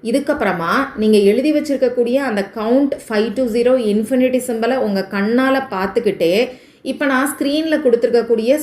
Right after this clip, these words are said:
ஸ்விட்ச் வேர்ட் மற்றும் ஏஞ்சல் நம்பர் சேர்ந்த காம்பினேஷனை உங்களால எத்தனை முறை சொல்ல முடியுமோ அத்தனை முறை சொல்லுங்க. கவுண்ட் ஃபைவ் டூ ஜீரோ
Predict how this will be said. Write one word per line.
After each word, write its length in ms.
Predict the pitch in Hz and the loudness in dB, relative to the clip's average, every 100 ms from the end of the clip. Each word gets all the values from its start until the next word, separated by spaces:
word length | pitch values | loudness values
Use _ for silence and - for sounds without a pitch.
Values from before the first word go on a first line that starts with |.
| 302 | -2
ஸ்விட்ச் 240 | 233 - | -6 -4
வேர்ட் 240 | 254 285 254 | -2 -2 -2
மற்றும் 340 | 226 196 254 | -4 -2 -2
ஏஞ்சல் 440 | 226 208 233 269 254 | 0 0 0 0 0
நம்பர் 300 | 240 240 247 | 0 -2 -2
சேர்ந்த 460 | 226 202 202 190 - | -2 0 0 -2 -4
காம்பினேஷனை 800 | 202 233 247 254 214 202 190 226 285 - - | -4 0 2 2 0 -2 -4 -4 -6 -10 -12
உங்களால 640 | 202 208 196 185 220 262 180 | -6 0 2 2 2 0 0
எத்தனை 600 | 190 190 - 320 320 277 | -2 -4 -6 -2 0 0
முறை 260 | 214 226 | 2 2
சொல்ல 260 | 233 208 196 | 0 -2 0
முடியுமோ 440 | 202 180 170 233 | 0 -2 -2 -6
அத்தனை 500 | - 180 - 269 254 | -6 -10 -8 -4 -2
முறை 240 | 196 175 214 | 0 0 0
சொல்லுங்க. 600 | 214 175 180 175 156 151 - - _ _ _ _ _ _ _ _ _ _ - | -2 -4 -2 0 0 -2 -8 -20 _ _ _ _ _ _ _ _ _ _ -2
கவுண்ட் 400 | 208 226 311 302 - _ - | 2 4 2 -4 -14 _ -8
ஃபைவ் 200 | 208 196 196 | -2 0 0
டூ 120 | 247 | -2
ஜீரோ 560 | 190 180 180 202 151 | 2 2 4 4 2